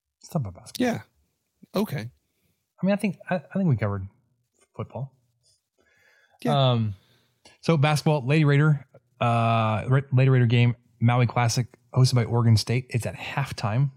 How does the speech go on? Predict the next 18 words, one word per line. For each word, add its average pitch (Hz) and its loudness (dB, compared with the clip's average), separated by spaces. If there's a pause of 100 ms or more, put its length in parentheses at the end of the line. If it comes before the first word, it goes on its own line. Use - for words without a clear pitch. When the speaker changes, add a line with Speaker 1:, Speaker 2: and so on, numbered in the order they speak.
(120)
Speaker 1:
Texas - -8
Tech - -12
trailing 117 0
Tulsa 110 -6
twenty-four 104 -6
thirty-three 104 -8 (840)
at 101 -16
Seabury 120 2
Hall. 120 -4 (2000)
Looks 113 -10
like 107 -6
a 98 -6
hundred 107 0 (260)
seats - -6
in 110 2
this 104 -2
little 110 -2
gym. 123 0